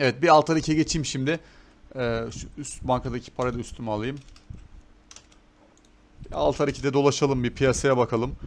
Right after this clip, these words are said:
Belki buy kurabiliriz. Üstümüzdeki parayı değerlendiririz. <laughs> Şimdi altar ikiye geldim. Ee, adam D S çıkarttı aşağıdan. Gem kırdı galiba. Hemen yazdım satılıksa alayım diye. İşte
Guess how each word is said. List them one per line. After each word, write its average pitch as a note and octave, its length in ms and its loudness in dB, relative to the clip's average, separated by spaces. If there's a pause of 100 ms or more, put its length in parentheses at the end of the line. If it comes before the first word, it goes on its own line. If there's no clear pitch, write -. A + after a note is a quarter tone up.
(180)
Belki C3 400 2
buy C#3 240 2
kurabiliriz. A2 580 0 (160)
Üstümüzdeki A#2 460 -6
parayı B2 320 2
değerlendiririz. A2 760 0 (1200)
<laughs> - 360 -4 (760)
Şimdi A#2 340 -2
altar G#2+ 440 4
ikiye C3 340 2
geldim. C3 420 4 (400)
Ee, B2 60 0
adam A2 640 4
D A2+ 140 6
S C3+ 200 4
çıkarttı - 460 4
aşağıdan. G#2 400 0
Gem A#2 280 4
kırdı G#2+ 240 -2
galiba. G2+ 480 2 (340)
Hemen D3+ 260 0
yazdım A#2 380 6
satılıksa B2 560 2
alayım A#2 480 4
diye. D3+ 220 4 (400)
İşte - 340 -2